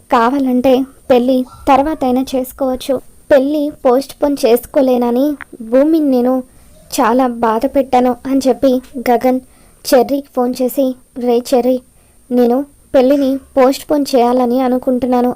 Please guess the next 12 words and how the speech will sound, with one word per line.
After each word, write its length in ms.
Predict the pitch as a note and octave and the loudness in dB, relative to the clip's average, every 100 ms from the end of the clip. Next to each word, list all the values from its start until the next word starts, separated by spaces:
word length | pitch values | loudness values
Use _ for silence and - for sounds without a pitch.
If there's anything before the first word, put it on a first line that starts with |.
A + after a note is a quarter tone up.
| - | -2
అని 120 | C4 | -2
చెప్పి 260 | B3+ B3 C4 | -2 -2 -2
అంటూ 260 | A3 A3 B3 | -2 -2 -2
ఉంటే, 240 | A#3 B3 B3+ - - - - B3 | 0 -2 -4 -10 -20 -20 -6 0
"అన్నయ్య, 280 | A#3+ B3 B3+ B3+ - | 2 4 2 -4 -6
నువ్వు 200 | B3+ B3 | -2 0
ఇంకేం 380 | A#3 A3+ A#3+ C4 | 0 2 2 2
ఆలోచించకు, 680 | B3+ B3 B3 C4 B3+ B3 C4 - - - _ - | 2 0 0 -2 -2 0 -2 -2 -20 -20 _ 2
వెంటనే 460 | B3 B3+ C4+ B3 B3+ - - - _ | 4 4 2 0 -2 -8 -20 -20 _
కాంపిటీషన్ 640 | D4+ C#4+ F4 E4 D#4 D4 B3 | 0 2 0 -2 -2 -2 -2
దగ్గరికి 340 | A3 C4+ B3+ | -2 -2 -2
వెళ్ళు, 260 | B3+ A#3+ | 0 2